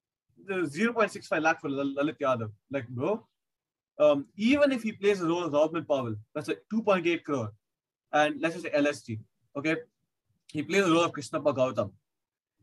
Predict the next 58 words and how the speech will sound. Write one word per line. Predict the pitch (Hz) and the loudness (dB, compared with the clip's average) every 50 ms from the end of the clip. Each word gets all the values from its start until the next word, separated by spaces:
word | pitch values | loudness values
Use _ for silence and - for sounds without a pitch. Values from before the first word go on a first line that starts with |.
| _ _ | _ _
point | 160 160 156 156 | 4 4 4 6
nine | 160 151 147 143 117 | 4 2 2 2 0
crore. | 143 143 131 117 110 - _ _ _ _ _ _ _ _ _ _ _ - - _ _ _ _ _ _ _ _ _ _ _ | -2 -2 -2 -2 -4 -8 _ _ _ _ _ _ _ _ _ _ _ -20 -20 _ _ _ _ _ _ _ _ _ _ _
Let's | _ 170 165 165 160 | _ -2 -2 -2 -2
just | 175 165 175 | -4 -4 -4
take | 170 135 | -4 -2
P | 156 160 160 | 0 0 0
V | 156 156 | 0 -2
K | - 147 131 | -2 -2 -4
S. | 120 110 | -4 -4
He | 135 | -8
plays | - - 180 175 | -6 -4 -4 -2
the | 170 | 0
role | 175 175 | 0 0
of | 165 151 | 2 2
Harpreet | 147 135 117 107 156 151 135 | 0 -2 0 -2 -2 -2 0
Brar, | 117 139 131 123 110 110 - _ _ _ | 2 4 4 4 2 0 -6 _ _ _
three | 170 185 190 | -8 -6 0
point | 190 190 180 170 165 | 2 2 2 4 2
eight | 165 160 160 | 0 -2 -2
crore | - 160 156 147 | -4 -6 -4 -2
for | 151 135 | -2 -2
Harpreet | 131 113 131 135 117 | -2 -2 -6 -10 -6
Brar. | 120 127 113 104 107 - _ _ _ _ _ _ _ _ _ _ _ - | -2 -2 -2 -2 -4 -8 _ _ _ _ _ _ _ _ _ _ _ 0
Um, | 165 165 160 127 127 135 127 123 - | 4 4 4 4 4 0 -8 -12 -6
K | - 180 185 | -2 -2 -2
K | 185 190 190 | 0 2 4
R, | 170 143 131 120 113 - _ _ _ _ | 4 4 4 2 -2 -12 _ _ _ _
well, | - 160 175 175 - - _ _ _ _ | -2 -2 0 0 -2 -6 _ _ _ _
the | 160 160 | -8 -6
K | 156 - 185 185 | -4 -4 -6 0
K | 208 214 | 2 2
R | 208 | 2
team | 202 196 202 | 2 0 -2
is | 190 180 | -2 0
a | |
bit | 160 165 139 | 0 0 0
different, | 147 151 151 - 175 170 | -2 -4 -4 -6 -8 -6
so | 165 156 | -4 -4
he | 147 | -2
won't | 139 147 165 180 185 - | 0 0 -2 -2 -4 -2
play, | 175 170 170 165 - - _ _ | -2 -2 -2 -2 -6 -14 _ _
uh, | 143 139 131 131 127 127 123 123 120 120 120 120 120 117 110 107 - _ _ _ _ | -4 -2 -2 0 0 2 2 2 0 -2 -4 -6 -12 -14 -14 -14 -18 _ _ _ _
he | 143 131 151 | -10 -4 -2
won't | 156 160 160 165 | 0 0 -2 -2
play | 165 143 | -2 -2
anybody | 135 139 139 139 | -2 -2 -4 -4
from | 135 127 | -6 -8
K | 110 131 117 | -10 -12 -8
K | 127 135 | -4 -4
R's | 127 120 113 | -4 -2 -4
role | 120 120 120 | -6 -8 -8
because | 110 113 117 | -10 -8 -8
that | 117 113 | -8 -8
team | 113 123 123 | -8 -10 -12
is | 117 | -12
just | 113 107 - | -12 -14 -16
different. | 107 104 - - 135 139 | -18 -20 -14 -12 -14 -14